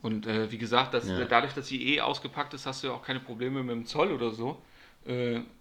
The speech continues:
Speaker 1: also, ich seh da jetzt
Speaker 2: Nee, das denk ich auch. Die nehmen sie dann mit ins
Speaker 1: Eben.
Speaker 2: Handgepäck und dann ist das, glaub ich, kein Problem, weil zweimal die zehn Kilo, da, da können sie das ja auch ein bisschen aufteilen, was ich
Speaker 1: Ja.
Speaker 2: dann, sind da der
Speaker 1: Ja.
Speaker 2: Controller drin und da ist das andere drin.
Speaker 1: Deswegen, und guck mal, wenn du dir ja dann jetzt noch zusätzlich von denen noch einen Pro-Controller mitbringen lässt,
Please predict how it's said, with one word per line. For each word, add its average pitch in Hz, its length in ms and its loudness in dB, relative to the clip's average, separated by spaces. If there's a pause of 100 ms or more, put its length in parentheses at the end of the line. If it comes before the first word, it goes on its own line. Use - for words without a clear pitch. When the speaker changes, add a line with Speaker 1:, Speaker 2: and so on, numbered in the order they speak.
(160)
Speaker 1:
also, 113 200 -4 (1200)
ich - 180 -4
seh 143 140 6
da 151 140 10
jetzt - 480 0
Speaker 2:
Nee, 110 180 8
das 123 120 4
denk 139 180 6
ich - 180 -2
auch. 110 300 4
Die 101 100 0
nehmen 98 420 0
sie 98 100 -4
dann 92 220 0
mit 101 180 0
ins 85 140 -6
Speaker 1:
Eben. 87 80 0
Speaker 2:
Handgepäck 120 480 4
und 95 220 -2
dann 90 180 0
ist 85 140 -4
das, 95 120 0
glaub 95 140 2
ich, 90 100 -4
kein 101 160 0
Problem, 95 380 0
weil 87 160 2
zweimal 92 400 2
die 92 160 -6
zehn 95 220 -2
Kilo, 110 260 0
da, 90 160 -2
da 90 80 0
können 107 320 -2
sie 98 80 -4
das 95 160 0
ja 95 80 4
auch 90 40 0
ein 101 60 0
bisschen 98 180 0
aufteilen, 87 540 2
was 80 160 -4
ich - 60 -2
Speaker 1:
Ja. 135 140 2
Speaker 2:
dann, 101 160 -2
sind 80 180 -10
da 82 200 -2
der 85 120 -4
Speaker 1:
Ja. 123 200 2
Speaker 2:
Controller 127 340 4
drin 92 220 0
und 82 160 -4
da 82 100 -6
ist 80 100 -10
das - 120 -12
andere 95 180 -6
drin. - 100 -10
Speaker 1:
Deswegen, 147 380 4
und 131 100 -4
guck 175 160 0
mal, 147 140 2
wenn 123 80 2
du 131 80 0
dir 143 160 2
ja 147 140 2
dann 139 200 -2
jetzt 147 200 -2
noch 135 80 -6
zusätzlich 156 440 -4
von 135 160 -4
denen 143 160 -2
noch 139 100 -4
einen 131 100 -4
Pro-Controller 160 560 -2
mitbringen 160 360 -4
lässt, 156 240 -2